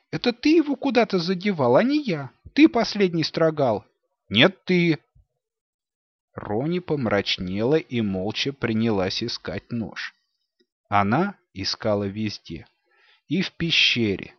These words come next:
и на площадке, и снова в пещере, и снова на площадке.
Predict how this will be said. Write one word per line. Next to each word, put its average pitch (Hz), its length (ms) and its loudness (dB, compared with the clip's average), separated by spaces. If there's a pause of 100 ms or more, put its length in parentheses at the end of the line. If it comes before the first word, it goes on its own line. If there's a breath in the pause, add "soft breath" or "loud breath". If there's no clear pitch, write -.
(160)
и 127 140 0
на 175 120 4
площадке, 151 840 4
и 131 80 0
снова 170 380 2
в - 100 -6
пещере, 165 680 2
и 117 60 0
снова 156 360 2
на 160 100 2
площадке. 160 840 4